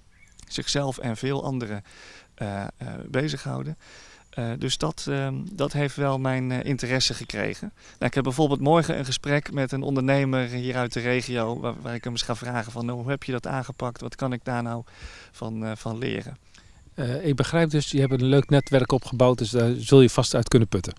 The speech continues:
Speaker 1: Ik had een leuk netwerk en dat is verder uitgebreid en, eh, dat ga ik ook onderhouden. Want, eh, feit is, dat helpt bij het vinden van een nieuwe baan en ik hoop ook dat dat snel het geval is.
Speaker 2: Ja.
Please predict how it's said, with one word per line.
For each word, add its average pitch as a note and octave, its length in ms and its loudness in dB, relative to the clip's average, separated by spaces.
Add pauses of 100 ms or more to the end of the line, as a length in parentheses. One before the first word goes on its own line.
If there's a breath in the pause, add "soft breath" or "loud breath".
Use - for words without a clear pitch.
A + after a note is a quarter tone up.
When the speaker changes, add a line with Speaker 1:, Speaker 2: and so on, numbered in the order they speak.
(420 loud breath)
Speaker 1:
Ik D#3+ 140 4
had E3+ 160 8
een E3+ 100 4
leuk D#3 200 6
netwerk D3 480 6
en D3 120 2
dat C3 120 6
is B2 120 0
verder A#2+ 240 4
uitgebreid B2 720 2
en, G#2+ 280 -4 (100)
eh, G2+ 60 -4
dat A2 140 -6
ga A#2 140 2
ik G#2+ 80 -2
ook A#2 140 -2
onderhouden. A2+ 600 0 (420 loud breath)
Want, A2+ 340 4
eh, A2 240 2
feit A#2+ 320 4
is, A#2 140 0
dat A#2 160 0
helpt C#3 400 2
bij A#2+ 160 4
het A2+ 120 -2
vinden A#2 240 -2
van A2+ 140 -4
een A2 80 -2
nieuwe A2 220 -2
baan C3+ 380 0
en C3+ 200 -8
ik B2 80 -10
hoop A2+ 260 -4
ook G#2 180 -8
dat G#2 160 -8
dat - 180 -10
snel A#2 200 -8
het - 120 -12
geval - 300 -14
is. - 220 -14
Speaker 2:
Ja. - 100 -20